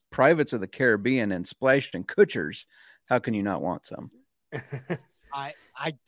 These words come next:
Speaker 2: I don't even have an answer to that, 'cause I guarantee you you're gonna want your pair. Uh, w-, I think my favorite one were the Splashed and Kutchers. That's, that's actually pretty
Speaker 1: <laughs> Right.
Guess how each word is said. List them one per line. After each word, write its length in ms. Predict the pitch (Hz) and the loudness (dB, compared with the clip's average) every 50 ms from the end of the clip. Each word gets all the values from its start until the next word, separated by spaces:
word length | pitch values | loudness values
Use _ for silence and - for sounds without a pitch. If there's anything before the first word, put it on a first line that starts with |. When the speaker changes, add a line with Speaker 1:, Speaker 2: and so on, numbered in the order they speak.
| 156 | -4
Speaker 2:
I 100 | 143 170 | -2 0
don't 140 | 165 180 185 | 0 2 0
even 220 | 180 156 165 170 156 | 0 -2 -2 0 4
have 200 | 156 185 196 180 | 4 6 6 6
an 60 | 185 | 4
answer 240 | 180 175 - 165 147 | 0 0 0 -2 -4
to 80 | 143 | -4
that, 160 | 147 135 - | -6 -6 -4
'cause 180 | - 170 147 180 - - | -4 -4 -4 -4 -2 0
I 120 | 170 180 | 2 2
guarantee 480 | 160 180 185 180 175 170 - 247 196 180 | 2 2 2 0 0 0 2 2 2 4
you 40 | |
you're 100 | 165 165 | 2 0
gonna 120 | 156 139 147 - - 147 | -2 -2 -6 -10 -12 -12
want 220 | 143 - - - _ | -12 -12 -12 -10 _
your 120 | - 160 143 | -4 -4 -2
pair. 260 | - 160 139 127 123 - _ _ _ _ _ 170 | -2 -4 -4 -4 -6 -12 _ _ _ _ _ 8
Uh, 240 | 185 196 180 180 | 10 10 10 10
w-, 180 | 190 180 180 202 - - | 8 4 -2 -10 -8 -6
I 300 | 170 - 220 - - - | -6 -6 -6 -6 -8 -10
think 200 | - 320 330 247 | -10 -10 -8 -6
my 100 | 175 165 | -6 -4
favorite 300 | - 185 185 180 170 151 | -2 -2 0 0 2 2
one 140 | 165 175 | 2 2
were 120 | 165 139 127 | 0 -2 -6
the 80 | 127 | -8
Splashed 400 | - - - 143 139 156 156 - | -10 -12 -10 -10 -8 -8 -8 -10
and 80 | 127 - | -16 -18
Kutchers. 380 | - 143 - - 110 - - - | -18 -18 -18 -18 -20 -20 -16 -12
That's, 220 | 131 131 131 - _ | -10 -10 -10 -12 _
that's 240 | 151 143 147 - - | -10 -10 -8 -6 -6
actually 300 | 147 135 - - 123 120 | -8 -8 -8 -10 -10 -6
pretty 180 | - 160 - - | -4 -4 -4 -4
Speaker 1:
<laughs> 180 | - - - | -6 -6 -4
Right. 140 | 147 - - | -4 -4 -6